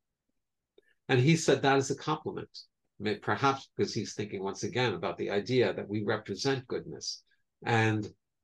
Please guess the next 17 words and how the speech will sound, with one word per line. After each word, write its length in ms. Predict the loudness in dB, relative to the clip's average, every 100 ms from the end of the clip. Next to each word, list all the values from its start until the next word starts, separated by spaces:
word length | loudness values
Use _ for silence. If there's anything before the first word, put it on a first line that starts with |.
| _
that 280 | 0 0 0
we, 460 | 4 6 6 2 -4 _ _ _ _ -8
uh, 520 | -2 2 4 4 2 -4 _
in 100 | -8
a 40 |
sense, 520 | -4 2 4 4 0 -4
try 220 | 0 0
to 60 |
stand 360 | -2 -4 -4 -4
above 280 | -8 -10 -12
it. 100 | -18 _ _ _ _ _ _ _ _
So 640 | 4 8 8 8 6 4 _ _ _ _ _ _ _ _ _ _ _ _ _ _ _ 2
in 380 | 2 2 -4 -4
this 280 | 0 2 4
long 300 | 6 6 6
history 640 | 4 4 4 4 6 2 -2
of, 400 | 0 0 -2